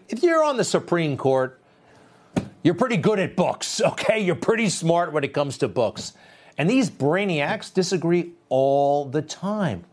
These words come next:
all the time. Five to four decisions, seven to two decisions, six to three decisions. Brilliant people can look at the same issue,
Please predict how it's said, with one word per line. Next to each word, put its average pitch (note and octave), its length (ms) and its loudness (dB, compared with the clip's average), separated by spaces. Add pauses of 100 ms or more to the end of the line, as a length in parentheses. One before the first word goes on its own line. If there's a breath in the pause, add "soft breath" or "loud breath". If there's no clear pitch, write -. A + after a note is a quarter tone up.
all E3 320 -2
the E3+ 140 -2
time. F3+ 520 -4
Five D#3+ 520 0
to D3 80 -4
four A#2+ 240 0
decisions, F#2 640 -8
seven F3+ 260 0
to D3 80 0
two C#4 300 0
decisions, C3 540 -6 (260 loud breath)
six - 300 0
to A#3 100 0
three D4 260 2
decisions. A#2 640 -2 (540 loud breath)
Brilliant G#3 600 0
people D3+ 420 0
can D3+ 280 -2
look G3 180 -2
at - 80 -2
the A2 120 -6
same F#3+ 420 0
issue, B2+ 460 0